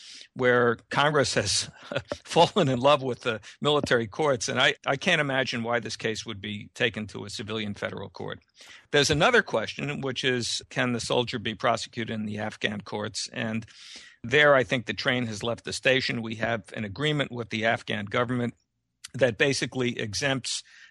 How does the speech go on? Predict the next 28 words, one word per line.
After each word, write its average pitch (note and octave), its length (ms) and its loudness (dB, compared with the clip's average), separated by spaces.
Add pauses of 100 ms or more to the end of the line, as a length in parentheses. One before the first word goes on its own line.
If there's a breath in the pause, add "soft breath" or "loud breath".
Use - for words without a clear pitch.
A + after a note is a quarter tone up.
(160 loud breath)
U C3 260 0
S - 160 2
military C3 460 2
personnel A2 560 -2
in A2 80 -4
that A2 180 -8
country G#2+ 480 -4
from A2+ 460 2
Afghan A#2+ 440 0
criminal C#3+ 440 0
jurisdiction. - 720 -6
So C#3 340 4 (540 soft breath)
I, - 180 -2
I D3+ 120 4
think D#3+ 220 0
the - 100 -2
forum D3 440 4
here A#2 220 -2
is A2+ 100 -4
going A#2+ 280 -2
to A#2 120 -8
be G#2+ 280 -4
the A2 160 -6
U A#2 200 -2
S G#2+ 160 -2
military G#2 400 -6
justice - 400 -6
system. - 360 -10